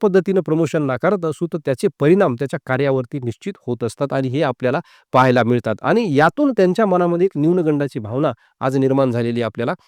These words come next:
पाहायला मिळते. आता दुसरा एक प्रकार यामध्ये अशा पद्धतीनं घडलेला आहे की अनेक वेळा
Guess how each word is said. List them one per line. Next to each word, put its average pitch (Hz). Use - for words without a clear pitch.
पाहायला 127
मिळते. 123
आता 196
दुसरा 190
एक 262
प्रकार 226
यामध्ये 208
अशा 151
पद्धतीनं 202
घडलेला 170
आहे 135
की 240
अनेक 190
वेळा 180